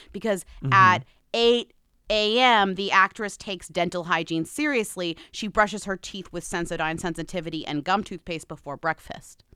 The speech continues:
Speaker 1: And it's a picture of
Speaker 2: Mm-hmm.
Speaker 1: her drinking a Java. Well, actually, she has two Javas. She has a hot
Speaker 2: She's drinking
Speaker 1: Java
Speaker 2: a hot Java and a cold
Speaker 1: and a
Speaker 2: Java.
Speaker 1: cold Java. And she has two stacked boxes of Sensodyne toothpaste right on the table next to her.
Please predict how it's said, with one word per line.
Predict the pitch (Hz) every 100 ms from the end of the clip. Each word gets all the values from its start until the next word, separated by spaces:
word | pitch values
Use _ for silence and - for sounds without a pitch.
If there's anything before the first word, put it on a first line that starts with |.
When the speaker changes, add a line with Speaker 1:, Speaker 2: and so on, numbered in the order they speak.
| _ _ _ _ -
Speaker 1:
And | 190
it's | 180
a |
picture | 202 175 180
of | 170
Speaker 2:
Mm-hmm. | 214
Speaker 1:
her | 202 175 - - -
drinking | 208 196 180
a | 170
Java. | 190 202 170 156
Well, | 220
actually, | -
she | 226 190
has | 160
two | - 247
Javas. | 170 135 156
She | -
has | 170
a | 151
hot | 214
Speaker 2:
She's | 190
drinking | 208 185 170
Speaker 1:
Java |
Speaker 2:
a | 127
hot | 151 143
Java | 160 147 131
and | 123 120
a |
cold | 247
Speaker 1:
and | 240
a | 226
Speaker 2:
Java. | -
Speaker 1:
cold | 185
Java. | 170 156 151
And | 190 202
she | 208
has | 208 175 -
two | - 269 254
stacked | - - 185 180 -
boxes | 180 170 - 160
of | 156
Sensodyne | - 196 175 160 139 127 139
toothpaste | - 185 - 139 123 -
right | 135
on | 147
the | 139
table | - 151 127
next | 139 -
to | - -
her. | -